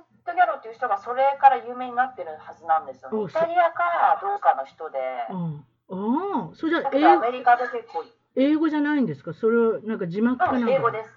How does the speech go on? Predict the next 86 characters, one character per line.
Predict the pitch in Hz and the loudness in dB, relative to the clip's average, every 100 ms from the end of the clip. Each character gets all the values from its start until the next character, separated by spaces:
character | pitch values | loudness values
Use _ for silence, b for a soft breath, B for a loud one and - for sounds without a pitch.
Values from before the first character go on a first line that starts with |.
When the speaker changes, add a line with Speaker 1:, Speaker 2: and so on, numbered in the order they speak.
| _ _ _ _ - | _ _ _ _ -10
Speaker 2:
本 | 180 214 262 - | -4 -2 -2 2
当？ | 440 370 165 127 _ _ - | 2 2 -4 -8 _ _ -6
Speaker 1:
は | 240 - - | -4 -4 -2
い。 | 220 | 2
Speaker 2:
ヴ | |
ィ | 294 | 2
ン | |
セ | 277 285 | 2 0
ン | |
ト・ | 262 | 0
ギ | 240 | -2
ャ | |
ロ。 | 190 147 - | -4 -8 -12
あ、 | 165 | -10
今 | 240 226 | -4 -4
度 | |
見 | 185 233 | -4 -6
と-、 | |
Speaker 1:
は | - - | -6 -6
い。 | |
Speaker 2:
な | 190 185 220 | -10 -6 -8
ん | |
か | 226 | -8
今 | - 220 | -6 -6
度 | |
研 | - 208 196 | -6 -10 -10
究 | 208 | -8
し | |
と | - | -6
き | 226 | -2
ま | 233 | -2
す | 226 175 | -4 -8
よ。 | 151 b b | -12 b b
そ | _ 277 | _ 0
れ | 285 | 4
は | 269 | 4
お | 226 | 4
す | 269 | 2
す | 240 | 0
め | 233 | 0
で | 220 | -2
す | |
か？ | - | -8
Speaker 1:
は | - | -20
い。 | _ _ _ _ _ _ _ _ | _ _ _ _ _ _ _ _
そ | 311 | -4
れ | |
は | 302 269 | 0 0
私 | 269 - - 294 | -2 -10 -10 -2
は | 302 294 | -2 -2
そ | |
の | 220 | -8
変 | - 285 277 | -10 -6 -2
な | - | 2
感 | 208 196 | 2 0
じ | 170 | -4
が | 160 | -12
好 | - _ - | -14 _ -18
き | 185 | -10
な | 143 | -8
ん | 120 | -10
で | - | -18
す。 | _ _ _ _ _ | _ _ _ _ _
Speaker 2:
変 | - 381 | -4 0
な | 233 | 0
感 | 175 170 | -2 -8
じ | 165 | -8
が | |
好 | 156 | -10
き | - | -8
で | 165 | -10
す | 117 | -10
か？ | - - _ _ _ _ _ _ _ _ - | -20 -20 _ _ _ _ _ _ _ _ -4
な | 403 | 2
ん | 427 | 4
か | - | 2
今 | 349 466 | 2 4
ま | 349 302 | 4 2
た | - 427 | 2 2
話 | 480 539 480 - | 2 -2 -4 -4
聞 | 294 | -4
い | |
て | 254 | -2
て、 | 233 202 | -2 -4
Speaker 1:
は | |
い。 | 170 | -6